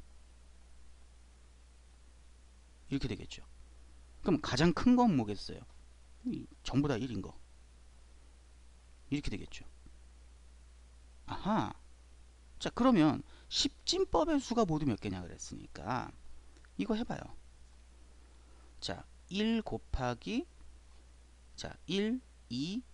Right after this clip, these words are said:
이의 제곱, 이의 세제곱, 이의 네 제곱이죠. 이의 네 제곱인 거예요.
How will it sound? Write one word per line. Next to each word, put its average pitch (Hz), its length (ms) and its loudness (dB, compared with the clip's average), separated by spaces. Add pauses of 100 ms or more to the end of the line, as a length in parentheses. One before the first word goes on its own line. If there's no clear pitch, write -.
(120)
이의 107 300 -2
제곱, 120 440 -4 (100)
이의 101 300 -6
세제곱, 123 520 -6 (100)
이의 104 240 -6
네 98 160 -2
제곱이죠. 110 640 -2 (560)
이의 123 500 -2
네 101 260 -4
제곱인 127 480 -2
거예요. - 440 -16